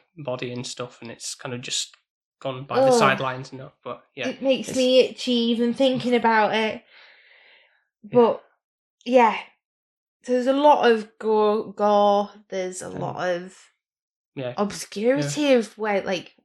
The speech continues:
Speaker 2: how do people even think, "Oh, I know what I'm gonna do in this concept. I'm gonna make a spider have a human's head." Like,
Speaker 1: Yeah.
Speaker 2: that would not even come up in my wildest dreams.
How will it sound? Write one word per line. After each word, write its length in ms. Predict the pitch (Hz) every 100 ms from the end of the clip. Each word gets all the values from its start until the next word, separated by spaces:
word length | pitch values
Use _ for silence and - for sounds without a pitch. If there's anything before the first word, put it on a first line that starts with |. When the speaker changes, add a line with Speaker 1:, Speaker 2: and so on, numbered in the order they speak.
| -
Speaker 2:
how 300 | - 208 208
do 120 | 208
people 320 | 208 208 208
even 200 | 202 196
think, 300 | 196 254 214
"Oh, 320 | 220 220 190 - _ _ _ _ _ - -
I 180 | 196 196
know 160 | 190
what 140 | 180 156
I'm 120 | 180
gonna 160 | 185 180
do 360 | 175 185 180 180
in 100 | 185
this 180 | 185
concept. 560 | - 208 202 233 226 -
I'm 160 | 262 262
gonna 160 | 277
make 240 | 269 262 262
a 40 |
spider 720 | - - 302 294 285 269 262 - _ _
have 180 | - 294
a 40 | 254
human's 460 | 240 226 226 208
head." 420 | - 190 175 175 - _ - _ -
Like, 280 | 240 180
Speaker 1:
Yeah. 160 | 147 139 - _ _ _ _ -
Speaker 2:
that 160 | 214 214
would 100 | 208
not 260 | 214 -
even 240 | 214 202 190
come 160 | 196
up 140 | 190 196
in 80 |
my 80 | 185
wildest 640 | 180 185 185 185 180 - -
dreams. 680 | 180 196 185 180 180 -